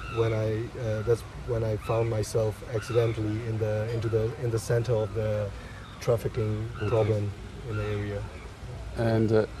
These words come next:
Speaker 2: Min Zaya, when you went to the camp to do photographs of people talking to their relatives, uh, on Skype, you, you could choose many topics in, in Myanmar. Why did you choose to photograph the Rohingya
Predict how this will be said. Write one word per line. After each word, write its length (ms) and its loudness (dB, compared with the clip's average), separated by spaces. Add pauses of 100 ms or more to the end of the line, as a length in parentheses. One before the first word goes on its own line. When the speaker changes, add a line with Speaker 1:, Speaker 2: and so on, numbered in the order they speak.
(160)
Speaker 2:
Min 180 8
Zaya, 300 6
when 400 6
you 80 6
went 360 4 (100)
to 100 0
the 80 2
camp 320 4
to 80 2
do 320 4 (380)
photographs 600 4
of 180 0 (260)
people 540 2 (320)
talking 480 0
to 140 -2
their 220 2
relatives, 640 -2 (640)
uh, 280 0
on 220 2
Skype, 540 -2
you, 80 2 (160)
you 80 2
could 160 2
choose 300 -2 (100)
many 340 2
topics 460 -4
in, 300 2
in 240 4
Myanmar. 560 4 (340)
Why 180 4
did 200 -2
you 60 -2
choose 420 -2
to 360 4 (760)
photograph 440 2
the 80 4
Rohingya 560 4